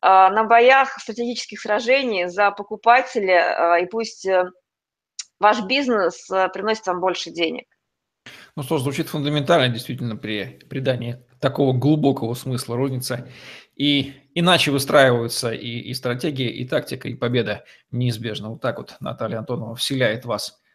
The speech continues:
Speaker 2: уверенность в правильном подходе в программе "Сто золотых советов для розницы". Лайк, комментарий, подписывайтесь на YouTube-канал. И системный подход в бизнесе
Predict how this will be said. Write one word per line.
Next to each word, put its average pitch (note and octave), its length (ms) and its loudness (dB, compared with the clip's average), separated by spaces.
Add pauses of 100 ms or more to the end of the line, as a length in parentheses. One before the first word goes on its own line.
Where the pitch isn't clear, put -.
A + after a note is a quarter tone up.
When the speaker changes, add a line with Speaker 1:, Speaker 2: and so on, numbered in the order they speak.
(140)
Speaker 2:
уверенность C#3+ 520 4
в A#2+ 80 -10
правильном A2 300 0
подходе B2 520 0
в - 40 -20
программе A#2 320 -8
"Сто B2+ 160 -6
золотых A#2+ 220 -4
советов C#3 260 -2
для D3+ 100 8
розницы". E3 480 4 (360)
Лайк, D#3+ 220 2
комментарий, C3+ 320 2
подписывайтесь C3 680 -4
на C3 80 0
YouTube-канал. C3 500 0
И C3+ 200 -8 (580)
системный F#3 520 6
подход C#3 440 4 (260)
в A#2 80 -12
бизнесе B2+ 540 -4